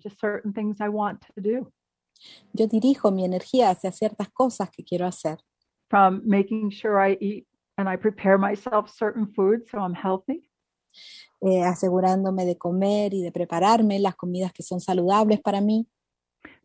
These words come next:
Speaker 1: To making sure that I go to sleep at a good time so I have good, healthy sleep.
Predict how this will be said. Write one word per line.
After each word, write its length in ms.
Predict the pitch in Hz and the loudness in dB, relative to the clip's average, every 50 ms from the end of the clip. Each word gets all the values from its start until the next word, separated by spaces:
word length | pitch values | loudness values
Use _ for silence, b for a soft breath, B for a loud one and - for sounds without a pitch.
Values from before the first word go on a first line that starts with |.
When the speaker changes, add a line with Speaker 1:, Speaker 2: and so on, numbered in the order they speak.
| - | -2
Speaker 1:
To 80 | - 233 | 2 6
making 400 | 214 196 214 214 - 233 226 214 | 6 8 6 6 4 2 0 0
sure 340 | 202 - - 233 220 226 220 | -2 0 4 6 8 8 8
that 120 | 220 202 196 | 6 4 2
I 100 | 196 190 | 2 2
go 180 | 196 208 202 | 2 0 0
to 80 | 196 202 | 0 -2
sleep 460 | 202 _ _ - - 220 226 247 - - | -6 _ _ -6 -4 -4 -4 -4 -4 -8
at 80 | 220 208 | -6 -6
a 40 | 202 | -4
good 240 | 185 208 202 190 - | -2 -2 -2 -2 -4
time 440 | - - 208 196 196 202 214 233 254 | -6 -2 0 2 2 2 0 0 -2
so 160 | - 247 208 | -2 -2 -2
I 40 | 196 | -2
have 200 | 180 190 202 - - | -2 -4 -6 -6 -4
good, 140 | - 208 185 | -4 -4 -2
healthy 520 | - - 220 190 - _ - - 208 196 | 0 -2 -2 -2 -2 _ -12 -10 -10 -10
sleep. 380 | 196 _ - 226 226 269 - | -10 _ -8 -6 -6 -8 -10